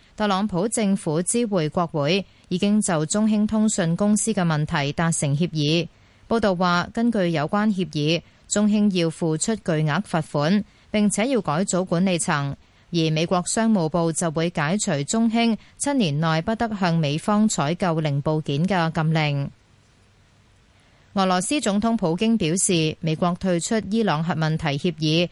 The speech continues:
會引發危險嘅不穩定局面。如果伊朗因此重啟核計劃，亦都會對以色列構成新威脅。普京喺聖彼得堡出席國際經濟論壇全會期間話，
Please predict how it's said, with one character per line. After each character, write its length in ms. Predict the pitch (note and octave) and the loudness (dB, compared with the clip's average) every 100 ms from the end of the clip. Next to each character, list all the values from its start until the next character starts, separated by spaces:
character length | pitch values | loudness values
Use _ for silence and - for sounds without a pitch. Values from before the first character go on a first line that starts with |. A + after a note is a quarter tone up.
| - - | -6 -4
會 160 | F#3+ | 0
引 260 | G#3 E3 F3+ | 0 0 -2
發 180 | G#3+ G3+ | 0 -2
危 260 | E3 D3 | -2 -4
險 260 | C#3 D#3 F#3 | -2 -2 0
嘅 220 | G#3+ F#3 | 0 0
不 100 | F#3 | 0
穩 240 | G#3+ D#3 E3+ | -2 0 0
定 200 | G3 D#3 | 0 0
局 100 | D#3+ | -2
面。 380 | D#3+ E3 D#3 D3+ - - - - | 0 0 0 -2 -8 -20 -10 -2
如 100 | E3 | 2
果 220 | D#3+ F#3 | 2 2
伊 160 | G#3+ A3+ | 0 0
朗 240 | D#3+ E3+ | 2 0
因 180 | G#3 A3+ | 2 0
此 240 | - E3 | 0 -2
重 300 | F3+ F3 D3 | -2 -2 -2
啟 240 | D3 D#3 G#3 | -2 -2 0
核 100 | F#3+ | -2
計 260 | - F3 E3+ | 0 -2 0
劃， 260 | F3 D#3+ D#3 _ - | 0 0 -4 _ -6
亦 100 | A3 | -2
都 200 | A3 D4 | 0 0
會 180 | A#3 E3 | 0 -2
對 240 | F3 F3+ E3 | 0 -2 -2
以 120 | D#3 | -4
色 160 | E3 A#3 | -2 -2
列 180 | G3 D#3 | -2 -2
構 280 | F#3 E3 | -2 -2
成 260 | E3+ D#3 C#3 | 0 -2 -2
新 240 | - G3 | 0 0
威 160 | G3 G3 | 2 0
脅。 280 | G3 F3+ D#3 - _ _ - - | 0 0 0 -6 _ _ -20 -4
普 160 | E3+ | -2
京 240 | E3+ G#3 G#3+ | 0 2 2
喺 180 | D#3 F#3 | 2 0
聖 280 | - F3 | 0 0
彼 120 | F3 D#3+ | 0 0
得 140 | G#3+ | -2
堡 300 | - D3+ E3 | -2 -2 -2
出 200 | - A#3+ | -2 -4
席 180 | - F#3+ | -2 -4
國 260 | D#3 F#3 E3+ | -2 -2 -4
際 220 | - F#3 F3 | -2 -2 0
經 240 | A3 A3+ | 2 2
濟 180 | G#3+ E3+ | 2 0
論 180 | D#3 D#3 | 0 0
壇 240 | E3 C#3+ | 0 -2
全 200 | D3+ D#3+ | 0 0
會 160 | C#3+ E3+ | 0 0
期 200 | A3 D3+ | 0 -2
間 260 | C#3 G#3 G#3+ | 0 2 2
話， 380 | G3 D#3+ D3+ | 2 2 0